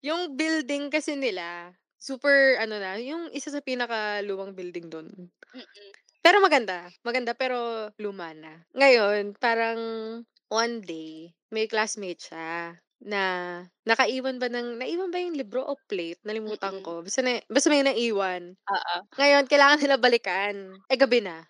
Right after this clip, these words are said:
Speaker 2: Oo.
Speaker 1: So hinabol nila before closing nung building, hinabol
Speaker 2: Mm.
Speaker 1: nila gano'n. Ta's parang ki-, kinuha, kinuha nung classmate niya, ta's nakakuwentuhan nila yung guards na ngayon, kasi minamadali sila, sabi,
Speaker 2: Mm.
Speaker 1: "Bilisan niyo, bilisan niyo," ganiyan, ganiyan, minamadali sila ta's nakakuwentuhan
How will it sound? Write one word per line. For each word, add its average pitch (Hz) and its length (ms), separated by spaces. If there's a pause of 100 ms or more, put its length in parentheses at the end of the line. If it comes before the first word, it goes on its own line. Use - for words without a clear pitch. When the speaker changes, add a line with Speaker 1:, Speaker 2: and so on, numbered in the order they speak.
Speaker 2:
Oo. 208 500
Speaker 1:
So 277 300
hinabol 277 520
nila 247 220
before 233 420
closing 208 440
nung 202 160
building, 175 440
hinabol 170 340
Speaker 2:
Mm. 180 40
Speaker 1:
nila 175 380
gano'n. 170 340 (380)
Ta's 220 300
parang 214 520
ki-, 175 120
kinuha, 190 500
kinuha 180 300
nung 180 160
classmate 170 440
niya, 175 100 (320)
ta's - 140
nakakuwentuhan 277 580
nila 247 160 (100)
yung 208 140
guards 170 720 (140)
na 233 180
ngayon, 196 560
kasi 262 240
minamadali 233 640
sila, 180 420
sabi, 214 220
Speaker 2:
Mm. - 20
Speaker 1:
"Bilisan 294 340
niyo, 277 120
bilisan 262 340
niyo," 233 160
ganiyan, 208 320
ganiyan, 190 360 (100)
minamadali 202 400
sila 180 180
ta's - 140
nakakuwentuhan 214 500